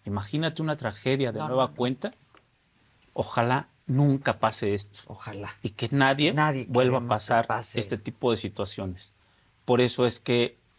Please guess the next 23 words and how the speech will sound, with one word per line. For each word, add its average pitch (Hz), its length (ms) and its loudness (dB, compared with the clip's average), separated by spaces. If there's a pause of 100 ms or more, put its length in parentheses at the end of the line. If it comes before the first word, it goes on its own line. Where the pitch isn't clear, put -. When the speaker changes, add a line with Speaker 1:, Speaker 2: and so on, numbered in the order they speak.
(160)
Speaker 1:
todos 123 360 4
ellos 117 200 2
como 104 260 -4
víctimas 117 600 -4 (500)
quieren 127 420 4 (200)
y 104 160 -2
están 117 260 0
luchando 131 540 -2
porque 104 240 -8
exista 127 280 -8
esa 107 180 -2
justicia - 580 -8 (400)
y - 80 -6
porque 107 340 -6
nadie 107 360 -2 (320)
pase 110 460 0 (400)
algo 110 220 -2
similar. 92 420 -8 (220)
Speaker 2:
Abogado 143 520 -2
Teófilo 120 440 -10
Benítez, 117 480 -10
muchísimas 120 680 -12
gracias. 110 520 -14